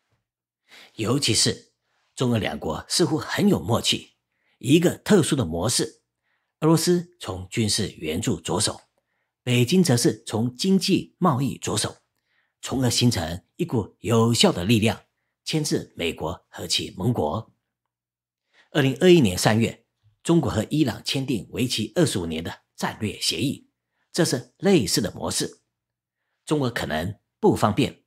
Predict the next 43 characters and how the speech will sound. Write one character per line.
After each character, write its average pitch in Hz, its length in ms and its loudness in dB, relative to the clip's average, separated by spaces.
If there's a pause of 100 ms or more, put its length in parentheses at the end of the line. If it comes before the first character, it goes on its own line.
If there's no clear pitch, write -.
(560)
为 131 140 2
一 117 40 2
些 110 140 2
国 143 180 -8
家 - 280 -6 (100)
直 110 160 -8
接 107 180 0
提 - 220 -10
供 104 260 -4
军 104 200 -2
事 92 200 -2
援 - 240 -8
助， - 300 0 (640)
这 175 120 -2
是 175 120 2
因 165 80 6
为 - 300 0
目 180 180 4
前 82 400 -6 (600)
中 123 140 -2
国 101 100 -2
在 - 300 -6
国 85 220 -4
际 - 100 -2
上 110 300 -2 (300)
扮 170 200 0
演 82 80 -4
的 - 120 -8
角 82 220 -6
色 - 320 -2
不 - 60 -6
同。 101 440 -4 (1080)
但 147 280 -2
俄 127 60 0
罗 127 120 4
斯 139 340 0 (200)
可 - 260 -2
没 117 140 0
有 110 100 0
这 113 120 -4
个 92 100 -6
顾 107 220 -2
虑。 101 220 -2